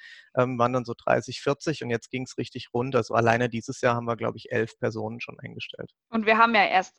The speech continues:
Speaker 2: Mitte April, das muss man ja dazu sagen. Also
Speaker 1: Und
Speaker 2: kann noch
Speaker 1: Corona.
Speaker 2: viel, und Corona sowieso. Deswegen ist es tatsächlich auch heute so, dass wir nicht nebeneinander sitzen, auch wenn's die Audioqualität vielleicht, äh, erhoffen lässt. Also dreimal Klopf auf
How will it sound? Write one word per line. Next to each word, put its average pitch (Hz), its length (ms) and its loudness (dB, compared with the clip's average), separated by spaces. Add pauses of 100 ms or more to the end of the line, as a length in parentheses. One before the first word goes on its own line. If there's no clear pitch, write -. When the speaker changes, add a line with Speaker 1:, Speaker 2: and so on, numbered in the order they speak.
Speaker 2:
Mitte 202 280 -2
April, 185 400 0
das 196 160 -8
muss 214 180 -6
man 190 160 -2
ja 175 100 2
dazu 180 380 -2
sagen. 175 420 0
Also 190 440 -4
Speaker 1:
Und 139 80 2
Speaker 2:
kann 240 120 4
noch 147 140 8
Speaker 1:
Corona. 123 340 2
Speaker 2:
viel, - 460 -2
und 320 160 8
Corona 247 460 6
sowieso. 262 520 6 (300)
Deswegen 254 460 4
ist 240 160 2
es 233 100 -2
tatsächlich 233 500 2
auch 226 120 0
heute 214 260 4
so, 214 160 -2
dass 220 220 -6
wir 196 60 -4
nicht 202 280 -8
nebeneinander 202 760 0
sitzen, 240 380 -6
auch 226 160 4
wenn's 208 220 -4
die - 160 -2
Audioqualität 196 880 0
vielleicht, 185 520 -2
äh, 185 260 -2
erhoffen 190 420 -4
lässt. 196 300 -2
Also 190 140 -12 (340)
dreimal 190 260 0
Klopf 214 300 -4
auf 190 100 -2